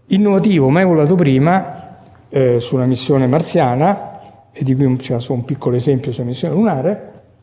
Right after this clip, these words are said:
eh, di cui poi Roberto vi parlerà più in dettaglio, che, eh, però ritenevamo assolutamente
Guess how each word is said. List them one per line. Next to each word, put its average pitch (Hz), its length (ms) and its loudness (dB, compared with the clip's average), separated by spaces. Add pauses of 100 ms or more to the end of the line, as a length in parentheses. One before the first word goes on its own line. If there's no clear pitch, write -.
(220)
eh, 131 840 0
di 151 180 0
cui 143 160 2
poi 131 340 2
Roberto 135 440 2
vi 113 60 0
parlerà 123 420 2
più 131 160 -2
in 127 80 2
dettaglio, 147 560 0 (440)
che, 147 1120 2
eh, 123 40 2
però - 840 0
ritenevamo 175 840 2
assolutamente 190 1120 0